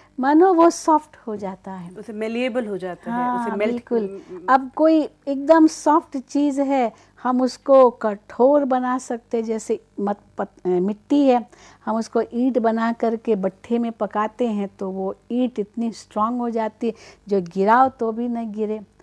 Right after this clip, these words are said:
Speaker 1: तो अग्नि के अंदर ये विशेषता है, हम उसमें किचरा डालेंगे तो वो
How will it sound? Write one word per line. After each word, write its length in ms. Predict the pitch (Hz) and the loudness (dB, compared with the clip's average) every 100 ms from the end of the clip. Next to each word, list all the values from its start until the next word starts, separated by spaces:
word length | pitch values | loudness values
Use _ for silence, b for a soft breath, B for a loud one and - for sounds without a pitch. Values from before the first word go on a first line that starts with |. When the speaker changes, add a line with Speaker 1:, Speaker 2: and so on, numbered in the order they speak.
| b b b - | b b b -2
Speaker 1:
तो 80 | 302 | 2
अग्नि 680 | - - 220 214 254 330 403 | 2 0 -2 2 6 6 6
के 100 | 339 | 4
अंदर 300 | 302 285 294 | 4 2 2
ये 180 | 277 285 | 0 -2
विशेषता 600 | 226 214 - 202 - - | -4 -8 -8 -8 -8 -8
है, 300 | 226 175 180 _ _ _ b - | -8 -10 -16 _ _ _ b -8
हम 160 | 220 | -6
उसमें 260 | 233 - 247 | -6 -4 -6
किचरा 460 | - 208 - 240 247 | -4 -8 -2 0 0
डालेंगे 640 | 247 240 240 247 240 240 | 0 -2 -2 -2 -2 -2
तो 240 | 233 226 | -2 -2
वो 340 | 214 202 202 | -2 0 -2